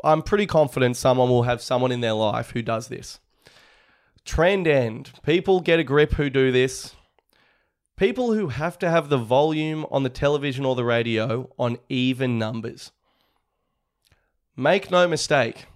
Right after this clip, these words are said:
you're a psychopath, okay? And it's, it's great because it's like, you got, you got all these mates and you think that, "Oh man, Jason is so well put together. You know, he's already got an investment property at twenty-three, beautiful girlfriend, great job."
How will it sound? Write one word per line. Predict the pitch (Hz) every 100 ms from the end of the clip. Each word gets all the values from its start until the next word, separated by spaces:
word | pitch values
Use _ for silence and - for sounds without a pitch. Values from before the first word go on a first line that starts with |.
| _ _
you're | 135 135
a |
psychopath, | 131 131 113 110 - 110 - - _ _ _ _ -
okay? | 120 - 131 156 - _ _ _ _ -
And | 143
it's, | 156 - -
it's | 160 143
great | - 180 175
because | 135 160 143
it's | 123
like, | 139 135 127 123 - _ _ _ -
you | 131
got, | 127 185 196 -
you | 143
got | 156
all | 180
these | 170 156
mates | 160 143 135
and | 131
you |
think | 170 175
that, | 135 -
"Oh | 185 131
man, | 131 196 127 120 _ _ _ _
Jason | - 156 226 - 131
is | 110 -
so | - - 143
well | 139 135
put | 156 127
together. | 120 170 143 123 - _ _ _ -
You | 143
know, |
he's | 143
already | 185 185
got | 156 156
an |
investment | 127 117 139 170 180 170
property | 175 170 180
at | 143
twenty-three, | - 160 143 127 143 160 170 175 - _
beautiful | - 165 165 143
girlfriend, | 120 160 165 170 170 160
great | 160 156 135
job." | 151 156 165 160